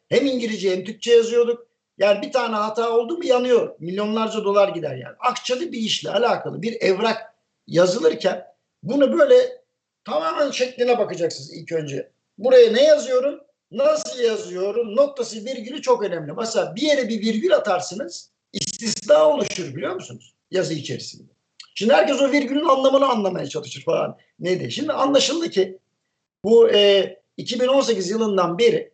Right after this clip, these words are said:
çala kalem mevzuat yazma işi devam ediyor. Bir ara durmuştu. Yani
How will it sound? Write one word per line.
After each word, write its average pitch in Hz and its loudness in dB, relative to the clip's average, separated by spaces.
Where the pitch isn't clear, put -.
çala 269 2
kalem 220 -2
mevzuat 214 0
yazma 185 0
işi 226 -6
devam 185 2
ediyor. - -16
Bir 226 4
ara 262 4
durmuştu. 240 -10
Yani 180 -8